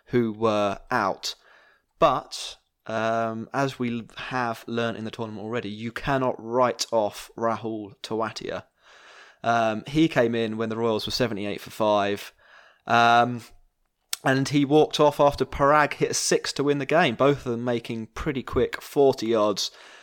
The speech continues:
Uh, the big talking point, though, I, I think, from this game, despite it being one off the last ball, was that, um, after hitting the six to win, nineteen-year-old Parag, who's just played the biggest innings of his life,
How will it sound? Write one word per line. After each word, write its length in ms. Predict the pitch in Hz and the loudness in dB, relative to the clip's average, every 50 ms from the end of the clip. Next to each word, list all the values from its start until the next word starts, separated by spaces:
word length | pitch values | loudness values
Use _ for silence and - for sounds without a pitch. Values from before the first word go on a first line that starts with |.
| - - _ _ _ - | -20 -20 _ _ _ -2
Uh, 500 | - 123 120 120 117 117 120 117 117 110 | 2 4 4 6 6 6 6 6 4 4
the 140 | 104 - 165 | 4 2 2
big 240 | 147 233 240 233 - | 4 4 2 2 2
talking 320 | - 214 175 - - 135 | 0 0 0 0 -4 -6
point, 260 | - 135 131 123 104 | -4 -2 -2 -2 -2
though, 140 | 101 107 104 | 0 0 2
I, 300 | 107 110 - - 123 127 127 | 2 2 2 2 4 2 2
I 20 | |
think, 240 | 127 - 113 95 - | 2 -2 -6 -8 -8
from 120 | - 107 | -6 -6
this 120 | 107 - - | -6 -4 -4
game, 220 | - 98 95 92 | -4 -4 -2 -2
despite 420 | 95 107 - - 143 127 117 - | -2 -4 0 2 4 4 4 6
it 140 | 98 90 - | 4 2 2
being 160 | - 104 104 | 2 -2 0
one 180 | 101 101 104 95 | 0 0 0 -2
off 100 | 90 - | -2 -4
the 60 | - 98 | -4 -2
last 280 | 98 95 92 - - | 0 0 -2 -2 -2
ball, 180 | - 101 95 87 | -2 -2 -2 0
was 280 | 98 107 104 95 - | -2 -2 -2 -2 -2
that, 260 | - 113 101 - - 113 | -2 -2 -2 -2 -2 -2
um, 280 | 104 104 101 101 95 - _ - - - - - - - - - - _ _ - | -2 -2 -4 -6 -8 -12 _ -20 -20 -20 -20 -20 -20 -20 -20 -20 -20 _ _ 2
after 320 | - 151 170 185 175 - 135 | 6 6 6 6 4 2 0
hitting 260 | 127 175 190 147 117 | 2 2 2 2 2
the 60 | 107 | 0
six 240 | - - 107 - - | 0 -2 -2 -4 -4
to 100 | - 101 | -4 -2
win, 340 | 98 95 95 95 98 92 85 | -2 -2 -2 -2 -4 -2 2
nineteen-year-old 760 | 139 165 185 180 160 - 170 151 147 135 123 123 120 117 - | 4 4 6 4 4 4 4 4 4 6 6 6 4 4 2
Parag, 340 | - 127 127 123 117 107 - | 4 4 4 4 4 2 -2
who's 160 | 120 113 104 | -6 -6 -2
just 240 | - 151 135 - - | 0 0 0 0 -2
played 220 | - 123 117 113 101 | -2 -2 -2 -2 -4
the 80 | 110 | -6
biggest 400 | - - 131 117 - 107 - - | -4 -2 -2 -2 -2 -4 -4 -4
innings 240 | 113 110 101 104 101 | -4 -4 -4 -6 -8
of 60 | 104 | -8
his 160 | 101 95 95 | -8 -6 -2
life, 500 | 110 110 104 92 85 95 - - - - | 0 0 2 2 0 -2 -6 -10 -12 -12